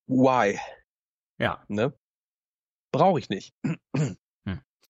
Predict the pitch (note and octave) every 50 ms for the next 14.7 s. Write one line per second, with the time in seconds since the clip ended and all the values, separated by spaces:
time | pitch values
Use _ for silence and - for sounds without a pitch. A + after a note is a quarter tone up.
0 | _ _ _ _ - - G#3+ - - - A#3+ - - - F#3+ G#3 G3+ - - F3+
1 | E3+ E3+ - - D#3 F3 A3 A3+ A3+ G#3 E3 D#3 D#3 E3 E3 - - - - -
2 | - - - - - C3 C3 C3+ C#3 C3+ C#3 C#3 C#3 C#3 C3 D3+ E3 - - G#3+
3 | D#3 - - - A#2+ A2 A2+ G#2 G2+ G2 F#2+ - - - A#2+ - B2+ A#2+ - C#3
4 | D#3+ G3 G#3 F#3+ F3+ F3+ F3+ F3+ E3+ - - D3+ D3 D3 D3+ C#3+ - - F#3+ -
5 | F3 - D#3 E3+ F#3 G3+ D3 G2+ - - - - - D3 B2+ D3 D#3 F#3+ F#3 D3
6 | - - B2+ A2 F2 - G2 F#2 - - - G2+ G#2 F#2+ - - G#2+ F#2 - G2
7 | F#2 F#2 F#2+ G2 - _ _ _ _ _ - - E3+ - D4+ F4 - - _ _
8 | _ - - - - _ _ _ _ - - G#2+ A#2 A2+ - - A#2+ G#2+ - -
9 | E3+ E3+ E3+ - - A#2 A2 G#2 - - - A2 F#2+ G#2+ G#2 G2 A#2+ - - D3+
10 | C3 - - - D#3 G#3 D4 A#3 F3 D#3 G3+ C3 - B2+ - B2 A#2+ D3 - -
11 | - C#3 A#2+ C3+ C3 - - - - A3 - D3+ D#3 - A#2+ A2+ A2+ C3+ D#3 F#3+
12 | G#3+ E3+ - - A2 C#3+ C#3+ C#3+ C#3+ C#3+ C#3 - - - A#2+ - C#3 B2 - -
13 | C#3 A#2+ B2 B2+ E3 D#3+ B2+ - - D3+ D#3 E3 E3 E3 A#2+ A2+ C#3+ - G#2 C3
14 | D3 C3+ C3 B2 A#2 - - C3+ D#3+ - - F3 - A2+